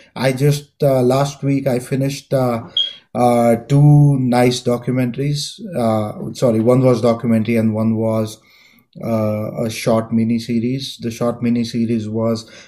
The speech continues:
Band of Brothers, which was a story of, uh, which was a story out of, uh, World War Two. It's on H B O. Man,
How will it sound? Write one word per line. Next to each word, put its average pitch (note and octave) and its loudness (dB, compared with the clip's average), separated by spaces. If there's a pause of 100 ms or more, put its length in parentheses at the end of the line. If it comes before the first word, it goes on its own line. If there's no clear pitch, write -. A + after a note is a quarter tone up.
Band A2 4
of A2+ 2
Brothers, A#2 -2
which A2+ -6 (100)
was A2 -2
a - -6
story A2+ -2
of, G#2+ -8
uh, A2 -8
which A#2+ -6
was A#2+ 0 (320)
a C3 0
story B2 2
out A#2 2
of, A2+ -6
uh, A2 -2
World A2 0
War A2 0
Two. A#2 -4
It's A2 -6
on G#2+ -2
H G#2+ -4
B A#2 4
O. B2 -4 (380)
Man, B2+ -2